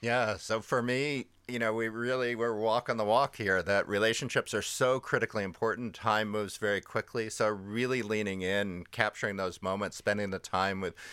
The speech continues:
people we care about and making those connections really critical. I also think, you know, what a privilege. We talked about winning the lottery. Watching people's lives across eighty-five years of time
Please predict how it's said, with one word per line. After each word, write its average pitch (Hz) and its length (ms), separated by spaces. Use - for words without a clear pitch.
people 107 240
we 101 80
care 113 300
about 101 260
and 92 160
making 101 280
those 92 180
connections 90 640
really 90 220
critical. 87 540
I 113 100
also 156 240
think, 123 320
you 135 80
know, 113 140
what 113 280
a 127 60
privilege. 104 440
We 98 100
talked 107 180
about 98 160
winning 101 240
the 92 80
lottery. 95 560
Watching 117 480
people's 110 380
lives 98 420
across 95 380
eighty-five 101 580
years 92 320
of 90 120
time 92 420